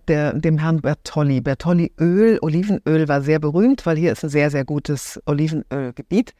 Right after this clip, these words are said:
Das ist dann an die, an die, an Unilever verkauft worden, der Name, und dann ist es leider ein sehr schlechtes Öl geworden, was nicht mehr viel aus der Gegend kam. Aber damals war es ein sehr, sehr bekanntes und gutes Öl, das auch in, in die U S A exportiert wurde, ähm, im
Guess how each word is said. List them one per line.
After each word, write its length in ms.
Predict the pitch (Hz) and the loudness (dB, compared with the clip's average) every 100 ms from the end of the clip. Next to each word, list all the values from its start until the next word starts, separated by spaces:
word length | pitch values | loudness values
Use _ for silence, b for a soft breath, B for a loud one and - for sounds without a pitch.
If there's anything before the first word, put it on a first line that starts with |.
| - | -4
Das 120 | 190 | -4
ist 200 | 202 - | -2 0
dann 180 | 196 196 | 2 2
an 160 | 175 | 0
die, 160 | 170 180 | -2 -2
an 120 | 165 | -2
die, 180 | 156 160 | 0 0
an 140 | 156 | -2
Unilever 500 | - 226 220 147 135 | 0 2 4 2 0
verkauft 480 | 131 135 147 135 - | -2 -2 -2 -2 -2
worden, 240 | 143 143 170 | -4 0 0
der 140 | 156 | 0
Name, 400 | 147 143 185 180 | 0 0 0 0
und 200 | 156 147 | 0 0
dann 120 | 147 | 0
ist 160 | 123 - | -2 -6
es 200 | 139 - | -10 -6
leider 300 | 139 135 139 | -4 -2 0
ein 100 | 135 | 0
sehr 160 | 139 | -2
schlechtes 360 | 127 135 - 127 | -2 -4 -6 -6
Öl 160 | 131 131 | -4 -2
geworden, 360 | 139 139 151 | 0 0 0
was 160 | 135 131 | 0 0
nicht 220 | 156 - | -4 -2
mehr 100 | 135 | -4
viel 200 | - 151 | -2 0
aus 100 | 117 | 0
der 120 | - | -2
Gegend 260 | 135 185 180 | 0 0 0
kam. 240 | - 185 - _ _ _ | 0 0 0 _ _ _
Aber 180 | - 220 | 0 2
damals 340 | 247 330 302 | 4 4 4
war 140 | - 254 | 4 2
es 100 | 233 | 2
ein 100 | 208 | -2
sehr, 200 | 196 190 | 2 2
sehr 140 | 175 | 2
bekanntes 480 | 160 - 156 156 147 | 0 -2 -2 -2 -6
und 80 | 147 | -8
gutes 260 | 135 131 | -8 -8
Öl, 140 | - 131 | -6 -4
das 120 | 131 | -4
auch 140 | - | -6
in, 140 | 131 143 b b b | -4 -6 b b b
in 80 | |
die 120 | 165 175 | 0 4
U 80 | |
S 140 | 233 - | 4 2
A 200 | - 170 | 0 2
exportiert 760 | 202 156 - - 147 - 147 - | 2 -2 -8 -4 -4 0 0 0
wurde, 300 | 139 139 143 | -2 -2 -4
ähm, 120 | 135 | -4
im 200 | - 139 | -4 -4